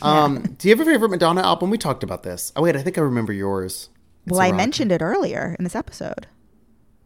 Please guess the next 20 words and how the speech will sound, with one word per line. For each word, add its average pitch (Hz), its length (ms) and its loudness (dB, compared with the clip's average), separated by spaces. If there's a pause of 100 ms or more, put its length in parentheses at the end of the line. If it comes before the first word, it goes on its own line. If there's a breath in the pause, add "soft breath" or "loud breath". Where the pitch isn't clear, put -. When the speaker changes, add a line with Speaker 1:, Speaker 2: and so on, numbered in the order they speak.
(1040)
Speaker 2:
The 196 80 -2
cassette 226 420 2
tape 185 140 2
Speaker 1:
Um, - 40 -4
Speaker 2:
I 170 100 0
have 165 240 -2
is 156 120 -10
one 175 160 -4
of 180 100 -6
them. 175 340 -12 (1160 soft breath)
Speaker 1:
Wait. 101 400 -4 (340)
Speaker 2:
I 247 80 0
just 269 300 -4
said 254 220 -6
the 240 80 0
Speaker 1:
Bedtime 240 200 4
Speaker 2:
name - 40 2
Speaker 1:
Stories? 339 380 6
Speaker 2:
of - 40 -18
it. - 40 -20